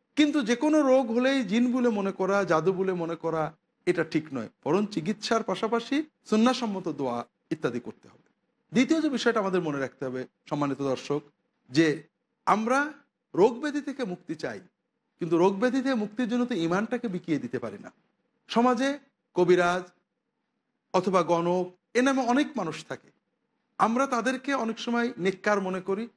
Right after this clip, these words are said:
কারণ তারা আমাদের বিপদের কথা বলে দেয়, তোমার এই বিপদ হয়েছিল, ওই বিপদ হয়েছিল,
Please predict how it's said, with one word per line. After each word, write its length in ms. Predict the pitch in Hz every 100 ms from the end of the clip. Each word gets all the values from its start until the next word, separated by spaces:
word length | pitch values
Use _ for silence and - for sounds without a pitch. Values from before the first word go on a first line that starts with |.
| _ -
কারণ 320 | 208 233 302 - _ _ _ _ _
তারা 200 | 208 247
আমাদের 400 | 247 233 254 285
বিপদের 400 | 208 208 185 175
কথা 240 | 165 151 139
বলে 200 | 127 123
দেয়, 160 | - - _ _ _ -
তোমার 200 | 175 170
এই 140 | 185
বিপদ 300 | 175 165 151
হয়েছিল, 340 | 160 160 165 156
ওই 220 | 156 175
বিপদ 300 | 156 165 156
হয়েছিল, 500 | 160 156 160 156